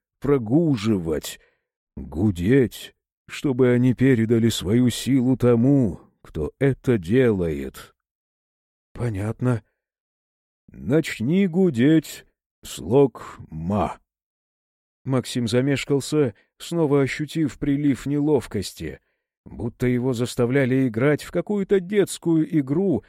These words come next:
с непонятными правилами. «Это не игра», — усмехнулся Волхв,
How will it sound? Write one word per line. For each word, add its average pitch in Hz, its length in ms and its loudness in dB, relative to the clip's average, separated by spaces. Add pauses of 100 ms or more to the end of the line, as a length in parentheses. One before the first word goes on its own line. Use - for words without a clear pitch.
(260)
с - 120 -8
непонятными 139 640 2
правилами. 92 680 -2 (640)
«Это 147 560 2
не 117 360 2
игра», — 87 580 0 (340)
усмехнулся 131 800 0
Волхв, 117 460 -2